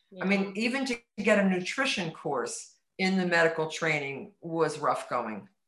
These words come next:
Speaker 2: And that's ridiculous, because the basis of health is nutrition. If you're not getting proper nutrition, you're not going to get well, or, or it's gonna be a longer haul anyway, depending on your age.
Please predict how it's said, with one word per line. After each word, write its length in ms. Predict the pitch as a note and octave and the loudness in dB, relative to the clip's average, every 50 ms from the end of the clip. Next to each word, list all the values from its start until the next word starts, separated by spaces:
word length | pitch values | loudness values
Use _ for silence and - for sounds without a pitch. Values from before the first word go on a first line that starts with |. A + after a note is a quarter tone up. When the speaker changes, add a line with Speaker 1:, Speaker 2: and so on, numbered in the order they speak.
| _ _ - | _ _ -4
Speaker 2:
And 120 | D#3+ F3 G3 | 0 2 4
that's 260 | G#3 A#3+ - - - | 4 4 2 0 -4
ridiculous, 800 | D3+ - - E3+ E3+ E3+ - A#2+ F#2 D2 - - - - - _ D#3 | -6 -2 0 0 0 0 -2 -4 -4 -4 -6 -8 -10 -10 -12 _ -8
because 500 | D#3 D#3 D#3 - - E3+ D#3+ D#3+ D3+ - - - _ _ _ _ _ _ _ _ | -8 -8 -6 0 2 2 2 2 0 -6 -10 -18 _ _ _ _ _ _ _ _
the 120 | - E3 D#3+ | -10 -10 -2
basis 420 | D#3+ - C3+ C3+ - - D#3 - | 0 2 2 2 0 -4 -6 -6
of 100 | D3+ - | -6 -6
health 380 | - - E3+ F3+ D#3 - - C3+ | -2 2 2 4 4 2 -2 -6
is 160 | C3+ C3 C#3+ | -8 -8 -8
nutrition. 680 | C#3 C3+ C3+ - D3 E3+ F#3 - - C3 G#2+ G2 F#2+ | -10 -10 -10 -10 -6 -6 -4 -4 -4 -6 -8 -8 -10
If 140 | - - - | -12 -10 -8
you're 80 | D3+ D3+ | -4 -2
not 240 | E3+ F3 F#3+ F#3 | 0 0 0 2
getting 240 | - F3 F3 D#3+ D#3 | 0 0 0 -2 -4
proper 340 | - - E3+ E3+ E3 - D#3 | 0 2 2 2 2 0 -4
nutrition, 600 | D3 D3 D3 - - F3 F3+ F3+ - C#3 A#2+ B2+ | -6 -6 -8 -6 -4 -4 -4 -4 -4 -6 -8 -8
you're 100 | C#3 C#3 | -8 -8
not 300 | C#3 C#3+ D3+ D#3+ D#3+ - | -4 -2 -2 -2 -2 -4
going 240 | - C#3 C3+ C3+ C#3 | -8 -8 -8 -8 -10
to 120 | - - C3 | -10 -12 -8
get 240 | - C#3 B2 - | -6 -6 -6 -4
well, 500 | - F3 G3+ G#3 D#3+ - - - - - _ _ _ _ - - - _ _ _ _ _ | 2 4 4 6 6 4 2 -2 -6 -12 _ _ _ _ -20 -20 -20 _ _ _ _ _
or, 260 | - E3 D#3+ D#3 D3+ | 2 4 4 4 4
or 120 | - D#3+ D3+ | 4 2 2
it's 120 | D3+ - | 2 0
gonna 180 | - E3+ E3 D#3 | 0 0 0 0
be 120 | D3 D3+ | 0 -2
a 80 | D3 C#3 | -2 0
longer 380 | C3+ D3 D#3 D3+ - - C#3 | 4 4 4 4 2 0 -2
haul 360 | - - G#3 E3+ E3+ C3 B2 | 0 4 4 6 6 6 4
anyway, 480 | C#3+ D3+ D#3 C#3 B2+ A#2+ A2 G#2 A#2+ B2+ | 2 0 0 -2 -2 -2 -2 -2 -4 -8
depending 360 | - - - G3+ E3 E3 E3 D#3 | -12 -8 -4 -2 -2 0 0 0
on 160 | C#3+ C#3+ C3 | -2 -2 -2
your 100 | C3 B2 | -4 -2
age. 560 | - D#3+ E3+ D#3+ C3+ A#2+ - - D3+ - | 2 2 2 2 0 -4 -6 -8 -10 -12